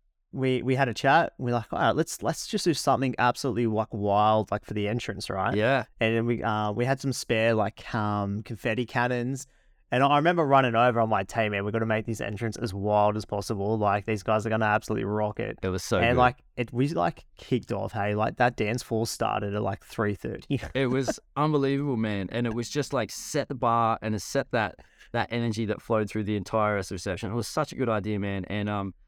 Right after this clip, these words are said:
Speaker 2: yeah, sometimes that's what you gotta do. You gotta work together and on the fly. Sometimes you gotta be like, "All right, let's, let's just make this happen. Let's just make this epic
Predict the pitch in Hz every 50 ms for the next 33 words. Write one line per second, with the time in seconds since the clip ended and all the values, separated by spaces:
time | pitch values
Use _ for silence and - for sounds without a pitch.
0 | _ _ - - 170 160 - 180 170 - 185 180 156 160 165 - - 180 165 151
1 | 151 160 147 113 - 120 147 190 170 120 123 123 120 127 131 123 - - 107 117
2 | 135 139 143 139 131 127 117 123 - 120 127 131 123 - - 123 123 123 127 123
3 | 113 - 120 113 - 120 117 113 104 117 107 113 117 95 92 117 113 107 104 -
4 | 117 117 104 - - - 117 110 - - - 104 - - - - 107 107 104 -
5 | - 101 - - 95 92 - 101 82 82 87 - 92 90 - - 95 - - -
6 | 101 107 113 107 - 120 - - - 101 - - 95 92